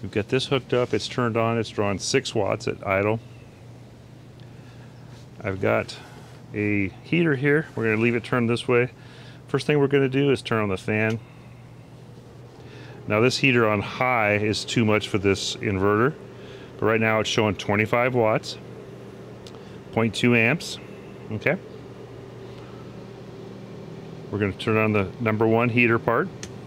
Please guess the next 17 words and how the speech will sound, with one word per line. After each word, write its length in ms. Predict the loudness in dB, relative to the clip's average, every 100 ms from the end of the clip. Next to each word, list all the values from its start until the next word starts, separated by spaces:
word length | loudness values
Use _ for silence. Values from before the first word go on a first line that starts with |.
| -16 -16 -16 -16 -14 -14 -14 -14 -14 -14 -14 -14 -12 -12 -12 -10
It's 140 | -6
up 100 | -2
to, 140 | 2 0
th-, 400 | 0 -14 -8 -2
um, 640 | 2 2 4 4 2 0 -2 -14 -16 -16 -16 -16 -16 -16 -16 -16 -16 -16 -10
five 260 | -2 0 2
hundred 360 | 2 4 2
and 320 | 0 0 -2
six, 500 | -4 -4 -4 -4 -14 -6
well, 320 | -2 0 0
six 300 | -2 -4 -4
hundred 260 | 0 0 2
and, 440 | 2 2 2 0 -2 -10 -18 -4
well, 140 | -2 0
we'll 120 | 0
just 180 | -2 2
wait. 200 | 0